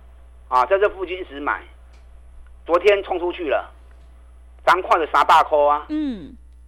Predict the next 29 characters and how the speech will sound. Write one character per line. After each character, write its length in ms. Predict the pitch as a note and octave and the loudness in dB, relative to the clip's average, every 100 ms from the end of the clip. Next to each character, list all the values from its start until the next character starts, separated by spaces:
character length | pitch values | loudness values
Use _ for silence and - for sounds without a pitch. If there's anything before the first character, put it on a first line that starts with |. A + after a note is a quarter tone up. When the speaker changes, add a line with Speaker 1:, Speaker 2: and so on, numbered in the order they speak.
| - | -2
Speaker 1:
涨 120 | D#3+ | 0
了 60 | F#3 G#3 - - | 2 0 0 2
三 140 | G3+ | 4
百 140 | E3+ B2+ | 4 2
零 180 | B2+ D3 | 0 -4
六 220 | D3 A2 | -4 -4
了。 120 | F2+ | -6
Speaker 2:
是。 540 | - - A#3+ G#3 G3 - - - - - - - - - - | -14 -14 -12 -10 -12 -14 -20 -20 -20 -20 -20 -20 -20 -20 -12
Speaker 1:
欸， 60 | E3 | -6
你 120 | E3 | 2
两 200 | E3+ E3+ | 2 4
百 160 | G#3+ F3+ | 4 4
七 220 | - A#3+ | 2 -2
买 220 | A3+ E3 D3+ | 2 2 4
到 160 | G#3+ | 2
三 160 | F#3+ G#3 | 4 4
百 120 | F3 | 4
零 160 | C#3+ D3+ | 4 0
六， 300 | F#3+ E3 A2+ - - - - - - | 0 2 -2 -10 -20 -20 -20 -20 -18
一 60 | E3+ | -10
张 180 | B3 B3+ | -6 -2
要 100 | B3 | 0
三 140 | G#3 F#3+ | 4 6
万 180 | F3 E3+ | 6 6
块 180 | G#3+ G#3 | 8 10
啊 140 | G#3 | 8
呢， 80 | F#3+ B2+ - - - - - - - - - - - - - - | 6 -2 -10 -20 -20 -20 -20 -20 -20 -20 -20 -20 -20 -20 -18 -14
一 80 | |
张 220 | - C4+ | -8 -6